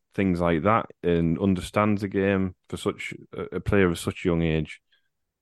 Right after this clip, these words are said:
Um, you kind of feel like it's inevitable that he will be playing in the future for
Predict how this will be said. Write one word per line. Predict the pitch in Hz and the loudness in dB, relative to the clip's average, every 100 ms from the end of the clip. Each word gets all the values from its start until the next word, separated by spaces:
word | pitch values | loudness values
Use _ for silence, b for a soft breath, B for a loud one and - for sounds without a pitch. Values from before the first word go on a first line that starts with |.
| - | -8
Um, | 78 76 78 76 76 - _ _ _ _ _ _ _ _ _ _ _ _ _ - | -4 -2 -2 -2 -4 -10 _ _ _ _ _ _ _ _ _ _ _ _ _ -14
you | - 80 | -10 -8
kind | - 82 | -4 -4
of | 78 | -6
feel | - 80 73 | -2 -2 0
like | 73 71 71 - - _ _ _ | 0 -2 -4 -10 -20 _ _ _
it's | 80 - 85 | -10 -6 -4
inevitable | 80 76 69 71 71 71 69 - _ _ - | -2 -2 -4 -4 -4 -4 -8 -18 _ _ -6
that | 76 73 | -6 -4
he | - 78 | -2 -2
will | 69 71 67 | 0 -2 -2
be | 73 | -6
playing | - 82 78 73 69 _ _ _ _ _ _ _ _ _ _ - _ - | -4 -4 -2 -4 -8 _ _ _ _ _ _ _ _ _ _ -20 _ -4
in | 85 | -4
the | |
future | 78 87 76 - 78 | -2 -2 -2 -4 -4
for | 82 78 71 | 0 0 0